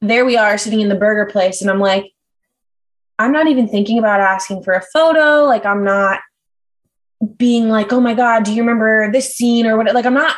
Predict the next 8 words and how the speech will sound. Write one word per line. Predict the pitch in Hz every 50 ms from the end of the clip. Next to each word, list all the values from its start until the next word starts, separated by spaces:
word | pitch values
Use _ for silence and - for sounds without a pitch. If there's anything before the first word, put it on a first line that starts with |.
| - 277
like, | 285 277 277 277 - 247
I'm | 247 254
not | 285 277 262
freaking | - - 285 277 269 - 254 226 220
out. | 247 294 269 196 - - - - - - _ _ _ _ _ _ - -
I'm | 220 220
just, | 214 240 240 226 - 233
like, | 226 208 196 202